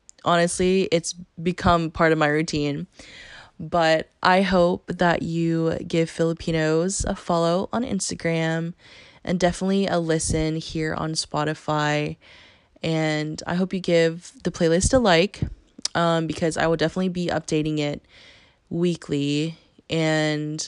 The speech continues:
I plan on uploading every Friday. Gonna make it hashtag Filipino Friday. <laughs> And yeah, thank you so much for listening to me ramble on about myself and about my love for music and these artists.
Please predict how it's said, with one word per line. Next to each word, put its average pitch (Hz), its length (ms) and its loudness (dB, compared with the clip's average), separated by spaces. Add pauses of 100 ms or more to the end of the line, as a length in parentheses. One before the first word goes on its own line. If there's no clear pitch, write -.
I 156 120 0
plan 214 440 2
on 175 600 0 (220)
uploading 170 760 -2 (460)
every 180 240 4
Friday. 160 580 2 (880)
Gonna 170 180 4
make 170 180 2
it 185 140 2
hashtag 175 760 4
Filipino 214 520 4
Friday. 208 800 4
<laughs> - 60 -20 (580)
And 180 880 2
yeah, 214 520 0 (240)
thank 180 200 0
you 190 140 0
so 170 300 0
much 165 380 -2
for 165 460 0
listening 170 380 -4
to - 140 -8
me 170 160 -4
ramble 160 440 -2
on 156 320 0
about 156 280 -4
myself 160 600 -4
and 156 140 -6
about 151 300 -6
my 156 100 -4
love 151 220 -8
for - 100 -12
music 151 420 -6
and 151 160 -8
these 151 200 -6
artists. 151 540 -6